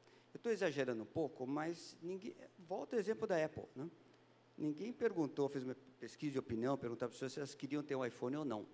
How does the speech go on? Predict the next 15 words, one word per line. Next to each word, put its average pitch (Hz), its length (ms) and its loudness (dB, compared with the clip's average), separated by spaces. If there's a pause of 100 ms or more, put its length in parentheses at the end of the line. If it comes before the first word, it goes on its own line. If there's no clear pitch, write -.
(100)
Você - 160 -14
criou 135 280 0
o 117 40 2
iPhone. - 260 -10 (720)
Um 196 80 -4
bom, 233 260 -2
um 165 80 0
bom 220 140 6
governante, 127 560 0
um - 20 -10
estadista, 110 400 -10
cria 220 380 0
agenda. 104 400 -6 (760)
Nesse 240 260 0
sentido, 147 500 -2